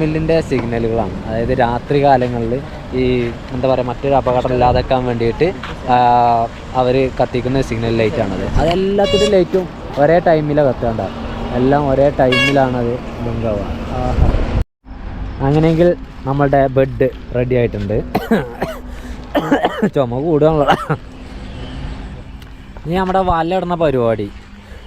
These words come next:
അത്, ആ, കാണിച്ചു തരുമോ, കാണിച്ചു തരുമോ എന്ന് ഓരോ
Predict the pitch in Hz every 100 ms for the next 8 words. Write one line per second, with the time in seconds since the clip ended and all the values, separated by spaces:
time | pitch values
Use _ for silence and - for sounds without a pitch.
0 | - - - - - - - 285 - -
1 | 160 175 - - - - - - 156 175
2 | 185 196 - - - - - - 139 135
3 | 131 131 127 147 143 147 156 147 143 135
4 | 135 127 135 131 127 123 123 - - -
5 | - 135 135